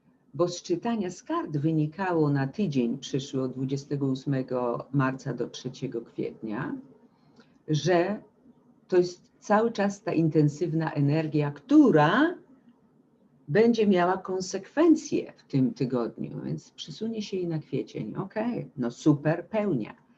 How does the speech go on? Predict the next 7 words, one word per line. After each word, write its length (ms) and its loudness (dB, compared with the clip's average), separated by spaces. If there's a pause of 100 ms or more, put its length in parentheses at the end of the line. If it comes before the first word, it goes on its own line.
(500)
Więc 260 -4
księżyc 800 2
jest 160 0
bliżej 400 -2
Ziemi, 340 -10
jest 560 4
jaśniejszy, 960 0